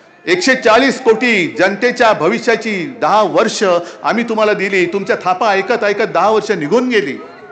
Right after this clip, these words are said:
अजूनही त्याच्यावरती काही उत्तर देत नाही. आज तुम्ही काही काही शब्द आणि काही गोष्टी विसरून पण गेला असा.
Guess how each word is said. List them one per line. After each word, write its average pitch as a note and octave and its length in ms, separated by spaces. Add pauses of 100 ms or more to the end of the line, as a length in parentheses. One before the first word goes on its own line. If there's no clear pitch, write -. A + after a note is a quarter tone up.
(1300)
अजूनही G#3 340
त्याच्यावरती G#3+ 380
काही G3+ 160
उत्तर F3 300
देत G#3 140 (100)
नाही. C3+ 120 (1800)
आज G3+ 300
तुम्ही A3 160
काही G#3 220
काही A3 140
शब्द G#3+ 260
आणि A3 140
काही G#3+ 240
गोष्टी G#3+ 280
विसरून A3+ 320
पण C#4 160
गेला B3 200
असा. - 180